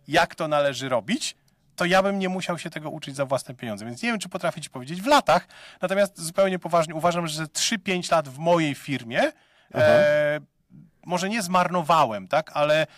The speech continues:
Speaker 2: Mhm.
Speaker 1: poświęciłem na to, żeby uczyć się rzeczy, które firmy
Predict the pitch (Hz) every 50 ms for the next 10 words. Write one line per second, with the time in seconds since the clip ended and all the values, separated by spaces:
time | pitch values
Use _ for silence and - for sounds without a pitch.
0 | - - _ _ _ - - 104 110 113 120 180 175 - - - 180 170 170 -
1 | - - 226 233 220 190 170 151 143 147 143 131 - - 196 254 320 320 _ _
2 | _ _ _ _ _ _ _ - 151 135 175 147 170 - - - 220 247 220 -
3 | 196 165 - - - 170 127 135 147 127 - - 220 294 330 - _ _ _ _
4 | _ - - - - 190 185 180 180 - _ _ - - - - 196 220 220 226
5 | 208 214 208 208 202 196